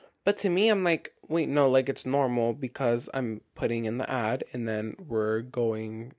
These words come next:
back on." Um, but yeah, so if you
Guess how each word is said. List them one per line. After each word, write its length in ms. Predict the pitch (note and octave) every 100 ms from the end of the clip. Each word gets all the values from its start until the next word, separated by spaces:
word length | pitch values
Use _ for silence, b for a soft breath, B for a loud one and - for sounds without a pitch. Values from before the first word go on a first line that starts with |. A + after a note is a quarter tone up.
| _ _ _ _
back 280 | C3+ G#2+ -
on." 240 | G#2+ G#2+ - B B B -
Um, 320 | C#3+ C#3 C3+ -
but 260 | G2+ C#3
yeah, 360 | C3 A#2+ A2+ A#2 -
so 420 | - - B2+ A#2+ -
if 120 | C#3+
you 200 | C#3+ C3